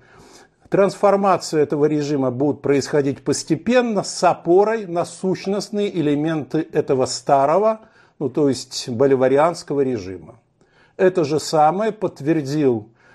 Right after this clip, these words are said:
э, госсекретарь Рубио в, в, в своём вчерашнем интервью, а также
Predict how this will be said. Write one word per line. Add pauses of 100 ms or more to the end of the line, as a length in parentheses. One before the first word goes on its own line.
(300)
э,
госсекретарь
Рубио
в,
в,
в
своём
вчерашнем
интервью,
а
также